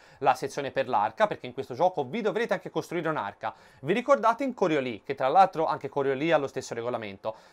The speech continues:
vi dovevate all'inizio costruire la vostra nave spaziale? Ecco, in questo gioco invece vi dovrete costruire la vostra arca, quindi l'arca, il santuario da cui i vostri personaggi inizieranno la propria avventura e che dovrete difendere dai Riders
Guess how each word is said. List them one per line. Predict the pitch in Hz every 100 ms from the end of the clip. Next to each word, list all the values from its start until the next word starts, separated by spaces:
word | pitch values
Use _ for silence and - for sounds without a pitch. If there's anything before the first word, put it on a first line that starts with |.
| -
vi | 135
dovevate | 156 190 185 208
all'inizio | 226 214 208 170
costruire | - 151 151 139
la |
vostra | 135 135 -
nave | 139 131
spaziale? | 127 131 - 151 104 165 -
Ecco, | 156 -
in | 170
questo | 254 294
gioco | 240 240
invece | 247 220 202
vi | 175
dovrete | 175 151 135
costruire | - 202 233 220 220
la | 190
vostra | 143 - 123
arca, | 104 - 120 - - _
quindi | - 240 156
l'arca, | 151 202 131 -
il | 113 123
santuario | 175 170 208 170 123
da | 127
cui | - 185 135
i |
vostri | 113 139 156
personaggi | 147 143 175 151 117
inizieranno | 117 120 - 156 117
la | 123
propria | 185 139
avventura | 139 214 202 160
e | -
che | 127
dovrete | 120 151 202 110
difendere | 117 165 120 104
dai | 101 101 98
Riders | 127 127 117 107 - 107